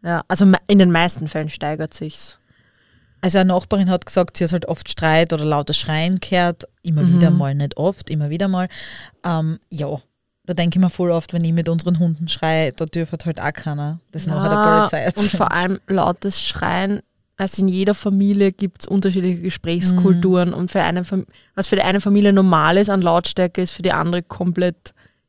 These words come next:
Speaker 1: irre. Das
Speaker 2: Ja.
Speaker 1: ist halt auch so schwierig zum Einschätzen.
Speaker 2: Ich find das halt echt heftig, weil im Endeffekt, es sind fünf Kinder. Sie hatte vorher schon welche gehabt und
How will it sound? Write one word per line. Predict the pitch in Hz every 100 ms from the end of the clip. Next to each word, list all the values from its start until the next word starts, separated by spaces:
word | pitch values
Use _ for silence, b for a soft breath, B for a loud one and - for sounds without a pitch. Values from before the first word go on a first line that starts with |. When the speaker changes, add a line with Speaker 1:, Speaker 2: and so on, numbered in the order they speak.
| _
Speaker 1:
irre. | 214 196 160 156 160 b b b -
Das | 165 165
Speaker 2:
Ja. |
Speaker 1:
ist | 190
halt | 214
auch | 180 -
so | 208
schwierig | 185 - 185 233 233 190
zum | - 190
Einschätzen. | 175 180 202 175 165 - 170 175 170 _ _ _ _ _ _ _ _ _
Speaker 2:
Ich | -
find | 151 147
das | 156
halt | 151 -
echt | 139 -
heftig, | 143 135 - 165
weil | 156 151
im |
Endeffekt, | 135 147 147 156 143
es | 139
sind | 156 143
fünf | - 190 -
Kinder. | 170 165 175 196 B B B B B B
Sie | - 160
hatte | 156
vorher | - 165 196 190
schon | 196
welche | 185 175 185
gehabt | - 185 180 -
und | 156 151 - -